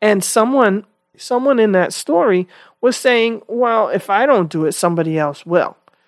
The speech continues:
You know, because there's plenty of people who are willing to work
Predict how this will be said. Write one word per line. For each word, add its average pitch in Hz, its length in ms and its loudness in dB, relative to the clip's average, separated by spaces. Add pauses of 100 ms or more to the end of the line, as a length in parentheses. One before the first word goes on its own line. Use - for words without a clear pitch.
(220)
You 180 80 0
know, 170 120 4
because 175 280 0
there's 170 160 -2
plenty 240 360 -4
of 185 200 -6
people 170 640 -6
who 190 200 -6
are 160 180 -4
willing 175 540 -2 (320)
to - 140 -2
work 170 520 2